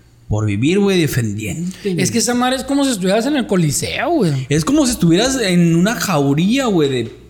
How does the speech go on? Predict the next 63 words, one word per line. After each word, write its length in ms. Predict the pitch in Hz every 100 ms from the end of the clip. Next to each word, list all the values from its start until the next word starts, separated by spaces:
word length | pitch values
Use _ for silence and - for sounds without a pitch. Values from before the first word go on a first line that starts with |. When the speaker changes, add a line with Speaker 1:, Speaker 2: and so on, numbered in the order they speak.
| -
Speaker 1:
bueno, 300 | 147 147 139
una 340 | 139 165 202
manada 240 | 226 127 175
de 80 |
leones, 560 | 226 147 120 226 339 302
güey. 240 | 294 262
Speaker 2:
En 100 | 180
el 100 | 180
Coliseo, 520 | 180 185 165 170 185 254
Speaker 1:
Y 60 |
en 40 | 180
Speaker 2:
güey. 100 | 170
Speaker 1:
medio 300 | 185 269 285
y 100 | 240
está 200 | 180 175
un 100 | 247
puto 280 | 240 254 277
león 220 | 247 254
acá 400 | 254 240 285 285
aruñándote, 760 | 254 185 160 147 175 247 254 247
aruñándote, 600 | 220 151 131 156 220 247
aruñándote 580 | 233 170 135 175 220 226
hasta 180 | 202 175
Speaker 2:
Es 40 |
el, 80 | 202
Speaker 1:
que 100 | 233 175
Speaker 2:
es 80 |
Speaker 1:
te 100 | -
Speaker 2:
el 160 | 220 - -
Coliseo, 480 | 190 175 143 208 285
Speaker 1:
Sí, 40 |
güey. 120 | 285 254
Speaker 2:
es 80 | 220
el 40 |
Speaker 1:
Es 100 | 208
horrible, 200 | 202 175
Speaker 2:
Coliseo. 200 | 226 311
Speaker 1:
güey. 180 | 294 135
Speaker 2:
O 260 | 117 - -
sea, 140 | 165
este 220 | 165 -
Speaker 1:
Es 60 | 180
Speaker 2:
es 100 | 165
Speaker 1:
horrible. 260 | 190 214 226
Speaker 2:
en 160 | 175
la 120 | 170 151
pinche 340 | 170 156 208
Speaker 1:
Y 20 |
la 40 | 208
Speaker 2:
isla 160 | 196 180
Speaker 1:
neta, 120 | 220 208
Speaker 2:
medieval, 320 | 170 147 143 196
güey. 120 | 202
Speaker 1:
o 60 |
sea, 120 | 185 196
uno 100 | 202
dice, 160 | 185
"Ah, 140 | 175 127
pues 100 | 175
es 80 | 160
un 120 | 175
puto 220 | 180 185 170
toro". 480 | 151 107 - -